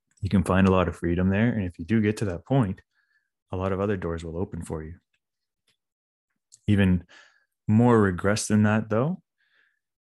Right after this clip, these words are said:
I would want you to think about,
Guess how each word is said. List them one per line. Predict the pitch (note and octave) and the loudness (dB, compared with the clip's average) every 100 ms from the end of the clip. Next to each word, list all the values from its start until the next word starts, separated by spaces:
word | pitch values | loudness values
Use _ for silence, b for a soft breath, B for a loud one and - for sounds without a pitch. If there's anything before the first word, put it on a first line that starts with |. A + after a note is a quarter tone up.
| _ _ _ _ _ _ _ _ _ _ _ _ - | _ _ _ _ _ _ _ _ _ _ _ _ -4
I | |
would | G2+ G2 | -2 0
want | G#2 A2 | -2 -2
you | G2+ | -2
to | F#2+ | -6
think | E2+ F#2+ F#2 | -6 -6 -6
about, | E2+ F2 F2 E2+ | -6 -6 -4 -4